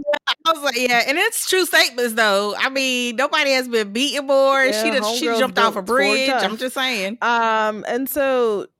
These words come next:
Speaker 2: you know, she asked June, like, "Okay,
Speaker 1: Yep.
Speaker 2: you know where all these kids are. Do you know what happened to Caleb? Is he okay?" And mercifully, you know, and it's funny 'cause they're looking at this tank of fish, obviously it's Fish and Loaves.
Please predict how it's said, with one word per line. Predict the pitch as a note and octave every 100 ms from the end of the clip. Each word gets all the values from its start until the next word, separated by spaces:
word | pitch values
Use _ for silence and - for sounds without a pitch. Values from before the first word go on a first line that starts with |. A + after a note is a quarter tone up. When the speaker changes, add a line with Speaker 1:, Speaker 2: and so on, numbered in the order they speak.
| -
Speaker 2:
you | C#4
know, | A#3
she | - F4+
asked | F#3 E4+ G#4
June, | - G#3+
like, | G3
"Okay, | G#3+
Speaker 1:
Yep. | A3+
Speaker 2:
you | A3+
know | A3+
where | F3
all | G3+
these | G3
kids | - E4+ D4+
are. | A#3+
Do | A3
you | A#3
know | A3+ G3+ F#3+ - -
what | A3+
happened | A3 G#3+ G3+
to | F3+
Caleb? | A#3 C#4 F4 G#4+ E4
Is | B3
he | A#3+ G3
okay?" | G3 C4+ C#4+ D4+ E4 E4+ - - B3+ C4 -
And | B3+ B3+ B3+ B3
mercifully, | B3 B3 C#4 - B3+ A#3 A3+ G3+ F3+ D#3 C#3 B2+ D3+ F3 _ _ _ _ _ _ _ -
you | G#3+
know, | G3+ D#3+
and | A3
it's | A3
funny | - C4
'cause | A#3 G#3+
they're | G#3+
looking | G#3+ A#3 B3 A3
at | F#3 - _
this | G3+ F#3+ -
tank | A3+ G3 F#3+
of | E3
fish, | - F#3 D#3+ -
obviously | C3+ D3 D#3 - D#3
it's | -
Fish | E3+ -
and | C#3+
Loaves. | E3 D#3 C#3+ F#3